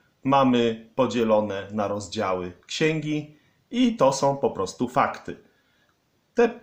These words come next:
podziały są bardzo często w ten sposób zrobione, że niszczą wiarę i zaciemniają przekaz biblijny. Czasami są trafione. Natomiast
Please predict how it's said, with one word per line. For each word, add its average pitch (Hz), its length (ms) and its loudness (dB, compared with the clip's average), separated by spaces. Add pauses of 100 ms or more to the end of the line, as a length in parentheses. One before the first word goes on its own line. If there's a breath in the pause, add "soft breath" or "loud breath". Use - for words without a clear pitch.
podziały 156 560 4
są 131 260 2
bardzo 175 380 4
często 143 840 2 (340)
w - 80 -20
ten 190 200 2
sposób 185 460 0
zrobione, 143 560 2
że 117 180 0
niszczą 117 500 0
wiarę 101 460 0 (400 soft breath)
i 135 180 2
zaciemniają 113 1080 0
przekaz 104 560 -4
biblijny. 107 720 -4 (440 soft breath)
Czasami 180 840 2 (100)
są - 260 2
trafione. 80 640 -2 (440)
Natomiast 190 800 0